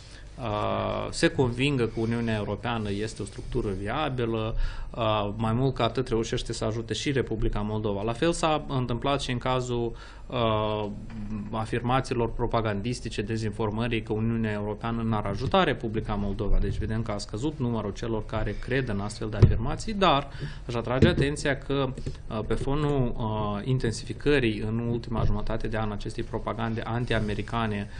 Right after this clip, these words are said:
uh, probabil cel mai mult în presa rusă, de exemplu, această conspirație despre faptul că, uh, de fapt, acest virus ar fi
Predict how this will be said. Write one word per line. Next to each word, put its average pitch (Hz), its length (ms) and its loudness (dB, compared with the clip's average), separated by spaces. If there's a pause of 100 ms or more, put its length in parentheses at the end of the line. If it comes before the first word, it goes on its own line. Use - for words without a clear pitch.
(280)
uh, 107 280 -2
probabil 127 420 2
cel 127 160 0
mai 113 120 0
mult 113 220 -2
în 107 80 -2
presa 110 460 -2
rusă, 165 480 -2 (200)
de 131 80 -4
exemplu, 131 360 0
această 117 680 2
conspirație 120 680 4
despre 104 300 2
faptul 113 320 0 (120)
că, 110 60 0 (380)
uh, 104 100 -6 (1040)
de - 60 -8
fapt, - 220 -2
acest 110 260 -2
virus 120 300 0
ar 95 100 -4
fi 101 360 -2